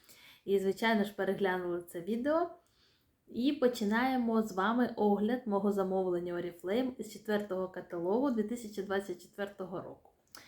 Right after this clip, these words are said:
Так, ось така в мене вийшла цього разу, м, посилочка. Вона малесенька, манюнька. Не знаю, я щось не пам'ятаю, чи там просто щось маленьке,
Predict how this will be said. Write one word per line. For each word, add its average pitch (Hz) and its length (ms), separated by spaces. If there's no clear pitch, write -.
Так, 160 140
ось 220 160
така 208 300
в 202 80
мене 190 220
вийшла 190 380
цього 180 320
разу, 180 320
м, 160 320
посилочка. 202 760
Вона 185 180
малесенька, 208 840
манюнька. 202 760
Не 202 140
знаю, 185 360
я 190 160
щось 196 360
не 190 220
пам'ятаю, 185 720
чи - 140
там 180 240
просто 185 320
щось 185 280
маленьке, 254 580